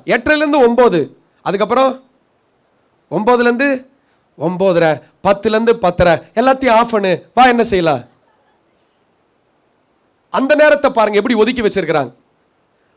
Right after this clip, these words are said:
பாருங்கள், நான் சொல்றேன், இன்னைக்கு நீங்க எவ்வளவு அதிகமா இந்த மாதிரியான காரியத்திற்கு ஒதுக்குறீங்களோ, நீங்க அதை முடிக்கும் பொழுது உங்க குடும்பத்துல அந்த சமாதானம் இருக்காது.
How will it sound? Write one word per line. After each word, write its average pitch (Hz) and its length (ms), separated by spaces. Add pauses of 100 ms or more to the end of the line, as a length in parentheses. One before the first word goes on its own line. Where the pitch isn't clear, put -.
(160)
பாருங்கள், 247 380 (640)
நான் 151 160
சொல்றேன், 190 340 (480)
இன்னைக்கு 175 240
நீங்க 180 140 (100)
எவ்வளவு 302 280
அதிகமா 277 440
இந்த 247 240
மாதிரியான 254 440
காரியத்திற்கு 226 540
ஒதுக்குறீங்களோ, 185 480 (540)
நீங்க 165 240
அதை 151 140
முடிக்கும் 226 420
பொழுது 175 220 (320)
உங்க 170 280
குடும்பத்துல 208 440
அந்த 151 120
சமாதானம் 175 580
இருக்காது. 143 320